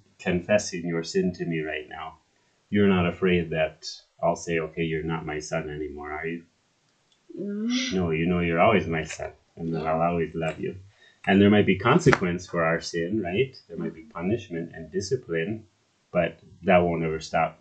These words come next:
Speaker 1: your mom and dad from loving you, right?
Speaker 2: Mm-hmm.
Speaker 1: And that's what this verse is telling us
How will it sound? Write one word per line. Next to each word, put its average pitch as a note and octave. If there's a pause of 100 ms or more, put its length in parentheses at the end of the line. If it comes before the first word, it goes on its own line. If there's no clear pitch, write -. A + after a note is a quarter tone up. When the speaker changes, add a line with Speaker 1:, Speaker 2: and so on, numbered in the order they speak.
Speaker 1:
your E2+
mom D#2+
and D2+
dad D#2+
from -
loving F2
you, D2+
right? G2 (440)
Speaker 2:
Mm-hmm. A#3 (180)
Speaker 1:
And F2
that's F#2+
what F2+
this F#2
verse F#2
is F#2
telling F#2
us F#2